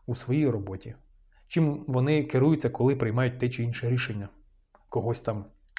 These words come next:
позбавити життя чи чимось заволодіти. Або навпаки, чим керуються ті люди, які порушують закон, хоча вони повинні, навпаки, його захищати. Тому це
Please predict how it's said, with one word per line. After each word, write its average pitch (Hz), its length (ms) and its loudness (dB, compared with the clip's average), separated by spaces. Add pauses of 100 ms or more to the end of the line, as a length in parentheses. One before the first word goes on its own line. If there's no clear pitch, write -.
(720)
позбавити 113 480 -2
життя 104 380 -4
чи 104 280 -8 (680)
чимось 123 480 -4
заволодіти. 110 840 -4 (440)
Або 120 220 6
навпаки, 123 420 0
чим 127 240 0
керуються 127 440 2
ті 110 160 -6
люди, 131 220 2
які 113 200 0
порушують 123 420 0
закон, 160 360 0 (180)
хоча 113 320 -4
вони 120 360 0
повинні, 131 840 -2 (380)
навпаки, 110 380 -2
його 117 220 0
захищати. - 640 -8 (2750)
Тому 110 240 -4
це 135 460 2